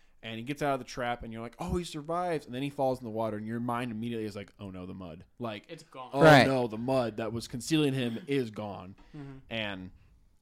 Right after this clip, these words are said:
Speaker 2: He comes out of the water, and the Predator just puts a talon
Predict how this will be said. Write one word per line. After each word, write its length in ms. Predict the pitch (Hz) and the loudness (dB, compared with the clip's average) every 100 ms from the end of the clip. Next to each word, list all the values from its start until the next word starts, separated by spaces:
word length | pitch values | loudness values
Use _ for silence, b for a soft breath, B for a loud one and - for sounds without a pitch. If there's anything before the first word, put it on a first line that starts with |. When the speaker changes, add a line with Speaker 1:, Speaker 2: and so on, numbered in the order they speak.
| - | -18
Speaker 2:
He 80 | 170 | -12
comes 260 | 175 165 | -10 -8
out 260 | 160 160 - | -8 -8 -10
of 320 | 165 151 151 | -14 -14 -14
the 300 | 151 143 139 | -12 -12 -12
water, 460 | 139 170 190 147 147 - | -10 -10 -8 -12 -16 -20
and 540 | 156 147 143 143 139 | -16 -14 -12 -14 -14
the 60 | 139 | -16
Predator 520 | - 151 147 147 147 | -14 -12 -12 -12 -12
just 220 | 139 127 | -14 -18
puts 220 | - 156 143 | -18 -18 -18
a 40 | - | -20
talon 500 | - 160 151 143 131 | -12 -10 -10 -12 -18